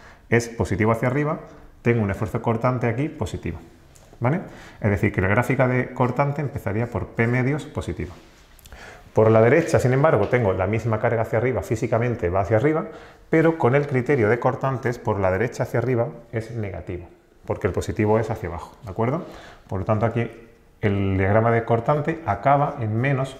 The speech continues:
P medios. ¿Vale? El momento flector, tengo que mirar si hay una carga puntual de momento actuando al principio o al final. Como no hay nada, cero y cero.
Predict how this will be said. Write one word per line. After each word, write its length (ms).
P 100
medios. 460
¿Vale? 200
El 100
momento 280
flector, 960
tengo 180
que 80
mirar 220
si 140
hay 40
una 220
carga 320
puntual 580
de 80
momento 400
actuando 760
al 120
principio 500
o 60
al 80
final. 340
Como 200
no 100
hay 80
nada, 520
cero 240
y 60
cero. 240